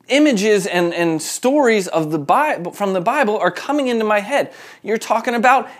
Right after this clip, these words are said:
Abraham and how he walked with God and talked with God.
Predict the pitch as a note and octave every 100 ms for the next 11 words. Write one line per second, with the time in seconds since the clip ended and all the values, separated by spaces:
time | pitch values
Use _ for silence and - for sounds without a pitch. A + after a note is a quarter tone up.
0 | - D4+ F4 B3+ F#3+ D#3+ C#3 A2 - -
1 | - G3+ C4+ C4 D4 C4+ F#3 A#3+ F4+ -
2 | F#3+ F3 - D3 C3 A2+ A2 G3 F#3+ -
3 | E4 F4+ - D#3+ - B2+ A#2 F#2+